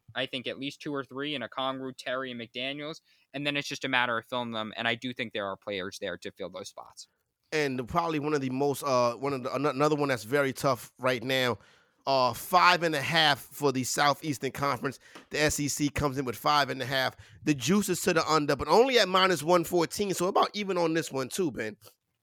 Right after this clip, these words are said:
Speaker 1: Yeah, I, I like the under on this one. You know, I don't, I don't really see a, a path, a clear path for it to go over, right? You have Anthony Edwards. He's obviously number one on that one.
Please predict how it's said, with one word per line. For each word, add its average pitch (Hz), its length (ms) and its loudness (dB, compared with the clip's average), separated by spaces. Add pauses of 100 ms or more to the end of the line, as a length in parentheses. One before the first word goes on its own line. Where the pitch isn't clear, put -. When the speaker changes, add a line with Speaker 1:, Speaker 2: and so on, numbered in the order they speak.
(120)
Speaker 1:
Yeah, 147 260 2
I, 147 380 4 (100)
I 170 140 4
like 170 240 2
the 143 140 0
under 139 200 0
on 127 160 0
this 117 220 -6
one. 113 180 -6
You 117 80 -6
know, 117 100 -2
I 110 140 -2
don't, 143 320 -4 (180)
I 131 120 -4
don't 147 340 -4
really 151 240 -4
see 135 300 -6
a, 120 320 0 (100)
a 127 80 -6
path, 131 440 2
a 120 40 -6
clear 147 320 -6
path 110 380 0
for 120 100 -8
it 113 100 -12
to 120 100 -10
go 110 220 -4
over, 104 380 -8
right? 107 220 -6
You 120 140 -8
have 151 180 0
Anthony 170 340 -4
Edwards. 127 380 -4
He's 131 180 -6
obviously 110 460 -4
number 113 260 -8
one 110 240 -10
on 107 80 -12
that 107 220 -10
one. 107 160 -14